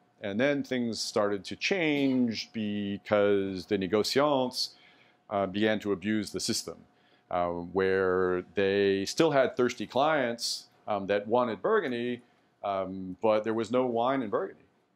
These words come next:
And so they went south, um, to Morocco, to Algeria, and even into southern France, um, where the vineyards were reconstituted much earlier, um, than they were in Burgundy.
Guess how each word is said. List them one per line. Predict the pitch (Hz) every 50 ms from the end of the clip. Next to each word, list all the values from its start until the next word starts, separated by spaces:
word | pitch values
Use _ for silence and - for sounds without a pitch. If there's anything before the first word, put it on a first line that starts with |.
| _ _ -
And | 101 98 98 98 98 98 92
so | - - 113 104 98 98 92
they | 95 101 110
went | 113 110 117 113
south, | - - 117 95 90 107 143 151 - - - _ _ _ _ -
um, | 98 92 92 92 87
to | - 98
Morocco, | 87 90 90 101 123 131 131 - - 131 123 117 110 110 110 107 104 104 101 98 98 98 92 _ -
to | - 117 104 98 98
Algeria, | 95 101 95 - 143 160 151 143 139 135 127 120 113 113 113 110 107 107 104 101 98 98 92 92 -
and | - 107 107 107 120
even | 135 135 120 127 120 110 107 104 107 110 -
into | 110 107 107 104 98 - - - 110 104 98 98 98 98 95 95 95 95 90
southern | - - 123 110 107 104 104
France, | - - 208 202 185 160 143 139 - - - - - - - - _ -
um, | 110 104 101 101 101
where | 101 107 107 107 104
the | 101 104 101 101 101 98 -
vineyards | 127 127 127 117 113 107 90 -
were | 107 104 101
reconstituted | 92 107 113 - - 131 135 135 131 - - 113 - - 120 110 104 101
much | 104 110 104 - -
earlier, | 113 117 127 131 120 104 87 80 87 104 143 151 - _ _ _ _ _ _ - -
um, | 101 98 95 92 92 92
than | 101 101 98
they | 98 95
were | 95 101 107 113 110 107
in | 101
Burgundy. | 92 87 98 95 90 95 92 95 95 95 95